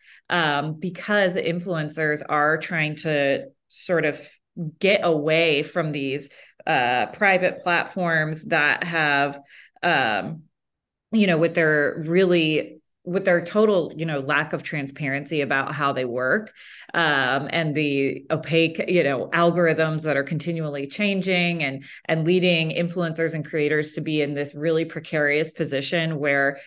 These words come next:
they're creating content that, you know,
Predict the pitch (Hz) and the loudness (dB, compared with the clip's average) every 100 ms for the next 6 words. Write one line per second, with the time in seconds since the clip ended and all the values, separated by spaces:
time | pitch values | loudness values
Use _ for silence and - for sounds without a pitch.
0 | - - 165 156 156 180 160 165 160 147 | -10 0 2 2 -2 -2 0 -2 -4 -6
1 | 147 165 175 175 170 151 139 - _ _ | -6 -4 -4 -4 -2 -2 -2 -6 _ _
2 | _ _ _ - 170 147 139 117 | _ _ _ -10 -6 -4 -6 -8